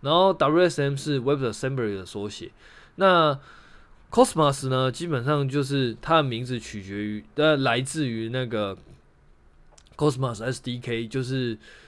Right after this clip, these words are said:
整个 Cosmos 这个专案它的名字。然后W S，W A S M呢，它是 WebAssembly 的缩写。那 WebAssembly 呢，中文叫做那个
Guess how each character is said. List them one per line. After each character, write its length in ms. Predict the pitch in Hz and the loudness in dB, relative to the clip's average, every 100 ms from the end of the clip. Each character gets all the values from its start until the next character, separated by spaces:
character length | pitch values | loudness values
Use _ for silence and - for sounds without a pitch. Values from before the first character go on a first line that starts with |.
| - _ | -20 _
整 260 | - 110 101 | -8 -8 -4
个 460 | 113 110 110 107 - - _ - | -2 -2 -2 -6 -10 -20 _ -4
Cosmos 480 | - 151 143 107 - | 0 2 0 -4 -6
这 80 | 135 | -6
个 80 | 120 | -4
专 300 | 127 110 113 | -4 -6 -8
案 160 | 90 - | -12 -10
它 160 | 117 | -8
的 100 | 123 | -8
名 260 | 104 87 92 | -8 -12 -18
字。 180 | - - - _ _ - - | -20 -20 -20 _ _ -20 -6
然 140 | 127 | 2
后 340 | 160 180 170 156 | 6 6 6 4
W 400 | 131 147 180 175 | 0 4 4 4
S，W 600 | 143 - - 147 156 190 | 0 -4 2 4 6 6
A 180 | 196 196 | 6 4
S 280 | 185 175 | -2 -2
M 220 | 160 156 131 | -2 -2 -2
呢， 200 | 117 117 | -6 -8
它 220 | 143 151 | -4 -2
是 140 | 151 | -2
WebAssembly 720 | 143 143 123 107 120 123 113 98 | 0 0 -2 -4 -8 -6 -6 -6
的 60 | |
缩 260 | - 101 104 | -8 -8 -8
写。 240 | - 78 - | -10 -18 -8
那 140 | 156 | 0
WebAssembly 840 | 180 196 170 135 143 147 131 117 101 | 4 6 4 2 0 0 -2 -2 -6
呢， 160 | 98 | -10
中 220 | - 139 | -6 -4
文 140 | 123 113 | -4 -2
叫 200 | 123 110 | -2 -2
做 240 | 120 107 | -2 -4
那 120 | 107 | -6
个 440 | 110 104 92 92 | -8 -6 -6 -10